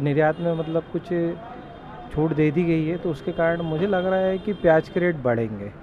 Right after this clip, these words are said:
प्याज के रेट बढ़ने के पीछे दो रीज़न है। एक रीज़न तो प्राकृतिक मानसून वगैरह, उसके कारण भी जैसे हमारे कुछ प्याज के जो क्षेत्र हैं आजू बाजू के, उन क्षेत्रों में ओलावृष्टि वगैरह हुई है, तो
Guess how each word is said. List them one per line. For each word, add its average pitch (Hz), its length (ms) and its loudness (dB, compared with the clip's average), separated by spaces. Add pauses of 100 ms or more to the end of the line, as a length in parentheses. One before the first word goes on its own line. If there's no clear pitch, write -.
(420)
प्याज 160 260 4
के 220 140 2
रेट 208 200 6
बढ़ने 180 340 6
के 202 120 2
पीछे 196 300 0
दो 170 180 4
रीज़न 117 360 0
है। 110 120 -6 (220)
एक 185 180 0
रीज़न 190 320 2
तो 214 200 0 (560)
प्राकृतिक 170 500 2 (580)
मानसून 165 440 2
वगैरह, 185 300 4
उसके 190 260 0
कारण 180 320 4
भी 196 140 4
जैसे 185 260 2
हमारे 151 340 0
कुछ 170 280 -2
प्याज 139 360 2
के 180 100 0
जो 170 120 0
क्षेत्र 151 420 -2
हैं 117 220 -2 (340)
आजू 139 240 2
बाजू 143 260 2
के, 180 160 -4 (440)
उन 190 100 4
क्षेत्रों 196 460 4
में 208 580 4 (480)
ओलावृष्टि 185 540 6
वगैरह 190 320 4
हुई 180 260 4
है, 196 120 6
तो 208 140 -4